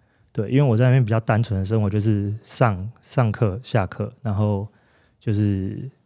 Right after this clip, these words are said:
新加坡其实就也不大，就是去，去打篮球啊，去干嘛，就是大概就是生活非常单纯。然后回来之后呢，就是因为我父亲在选举，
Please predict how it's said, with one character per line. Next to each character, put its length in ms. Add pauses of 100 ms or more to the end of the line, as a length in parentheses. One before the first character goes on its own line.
新 160
加 60
坡 100
其 120
实 100
就 200
也 100
不 120
大， 260 (720)
就 80
是 160
去， 480
去 100
打 220
篮 160
球 160
啊， 220
去 120
干 160
嘛， 220
就 100
是 80
大 140
概 160
就 160
是 80
生 240
活 100
非 160
常 120
单 240
纯。 180
然 100
后 80
回 220
来 160
之 220
后 180
呢， 240 (460)
就 100
是 160
因 100
为 60
我 140
父 160
亲 120
在 140
选 260
举， 200